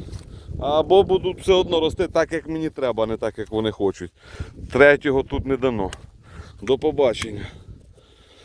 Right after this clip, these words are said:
Так, цей підломим просто, цей виломим, виломим. Так, що ми тут маємо? Вони просто будуть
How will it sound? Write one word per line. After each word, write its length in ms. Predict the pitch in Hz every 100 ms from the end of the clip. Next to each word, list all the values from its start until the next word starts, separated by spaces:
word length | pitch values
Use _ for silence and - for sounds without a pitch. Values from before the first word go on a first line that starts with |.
| - - - -
Так, 240 | 113 95
цей 260 | - 135 127
підломим 720 | 135 127 143 156 160 160 143
просто, 400 | 151 160 - 127
цей 220 | - 135
виломим, 500 | 135 147 143 131 127
виломим. 420 | 139 123 107 107 98 - - - - - - - -
Так, 180 | 101 -
що 140 | 139
ми 140 | 135
тут 220 | 131 135 110
маємо? 320 | 104 95 90 - - - - - - - - - -
Вони 220 | - 147 170
просто 280 | 185 -
будуть 320 | 165 175 190